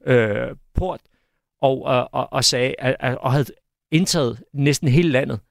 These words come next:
på ingen tid efter, at de sidste amerikanske tropper var blevet trukket tilbage til hovedstaden. Så var vi ikke blevet overrasket. Og det er ikke, det gælder ikke kun os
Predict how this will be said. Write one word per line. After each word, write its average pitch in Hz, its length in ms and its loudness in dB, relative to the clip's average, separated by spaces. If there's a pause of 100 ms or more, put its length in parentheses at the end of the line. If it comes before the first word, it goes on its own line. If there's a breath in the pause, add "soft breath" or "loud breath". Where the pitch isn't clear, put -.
(200)
på 175 140 0 (100)
ingen 180 240 2
tid - 300 0 (300)
efter, 143 360 0 (300)
at 120 140 -4
de 135 80 0
sidste 143 240 0
amerikanske 120 500 -4
tropper 113 380 -2
var 117 80 0
blevet 113 200 -4
trukket 117 300 0
tilbage 113 260 0
til 117 140 0
hovedstaden. 104 500 -2 (420 soft breath)
Så 175 200 0
var 160 140 0
vi 151 120 -2
ikke 175 140 -4
blevet 123 160 2
overrasket. 104 440 -2 (300)
Og 120 80 -8
det 135 60 6
er - 20 6
ikke, 160 240 0
det 139 100 -8
gælder 139 180 2
ikke 160 140 -4
kun 160 200 -6
os 135 260 -2